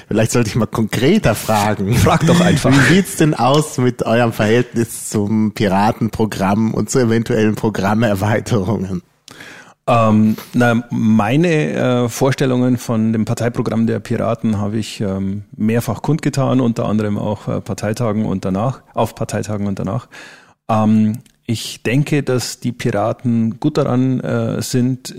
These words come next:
Speaker 2: sich nicht um jeden Preis möglichst schnell ein Vollprogramm, äh, zu verschaffen,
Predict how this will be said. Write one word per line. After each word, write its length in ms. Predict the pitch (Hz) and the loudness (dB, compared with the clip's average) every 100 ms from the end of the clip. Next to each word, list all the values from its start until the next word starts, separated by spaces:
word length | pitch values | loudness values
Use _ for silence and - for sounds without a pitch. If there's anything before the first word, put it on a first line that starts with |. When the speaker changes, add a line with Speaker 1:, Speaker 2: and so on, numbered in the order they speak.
| - | -6
Speaker 2:
sich 440 | 104 120 110 - | -2 -2 -2 0
nicht 400 | 117 156 - - | 0 0 -4 -8
um 240 | - 220 | -2 0
jeden 240 | 107 139 147 | 2 0 -2
Preis 340 | 113 104 120 | 0 0 0
möglichst 320 | 131 143 135 | -2 -2 -2
schnell 140 | - 113 | -2 -2
ein 80 | 113 | -2
Vollprogramm, 680 | 135 143 131 101 107 127 - | -2 -4 -4 -2 -2 -2 -4
äh, 300 | 220 107 107 | -6 -4 -4
zu 180 | - 120 | -4 -4
verschaffen, 580 | - 131 113 113 139 | -2 -4 -2 -2 -2